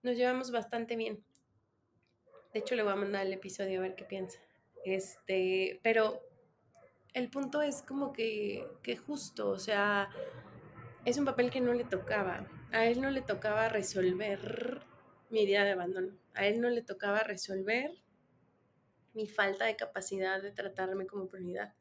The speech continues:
A él no le tocaba resolver todas las decisiones que yo tomaba en esa relación por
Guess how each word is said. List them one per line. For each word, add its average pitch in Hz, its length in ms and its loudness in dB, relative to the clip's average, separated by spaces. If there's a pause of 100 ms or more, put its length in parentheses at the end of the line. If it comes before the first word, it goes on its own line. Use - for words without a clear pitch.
(520)
A 202 180 2
él 220 100 4
no 233 80 2
le 233 120 0
tocaba 208 960 -4
resolver 208 840 -4
todas 226 380 0
las 233 160 -4
decisiones 202 640 -6
que 202 180 -10
yo 190 460 -2 (100)
tomaba 202 380 -2
en 214 100 -2
esa 208 240 -6
relación 202 680 -8 (840)
por 196 720 0